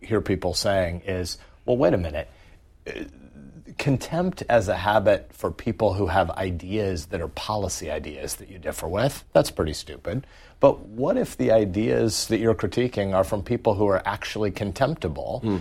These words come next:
Speaker 1: Isn't there a moral relativism implicit in your argument? Aren't you saying, Arthur Brooks, um, that we shouldn't regard anybody else's really terrible ideas as terrible?"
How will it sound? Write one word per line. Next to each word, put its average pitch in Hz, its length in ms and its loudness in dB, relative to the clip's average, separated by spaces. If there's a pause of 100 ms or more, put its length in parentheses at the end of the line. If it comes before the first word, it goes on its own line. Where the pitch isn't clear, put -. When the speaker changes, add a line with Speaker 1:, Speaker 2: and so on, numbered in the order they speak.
Speaker 1:
Isn't 151 240 4
there 127 140 6
a 107 60 6
moral 98 340 4
relativism 85 1000 0
implicit 90 560 -4
in 87 140 -10
your 82 120 -4
argument? 73 520 -4
Aren't 127 260 0
you 156 100 4
saying, 113 640 2
Arthur 107 280 6
Brooks, 104 400 2 (240)
um, 95 240 4
that 104 100 0
we 101 140 2
shouldn't 110 360 2
regard 98 400 4
anybody 92 420 0
else's 87 460 -2
really 90 320 0
terrible 92 420 -2
ideas 90 540 -4
as - 220 -4
terrible?" 143 480 -2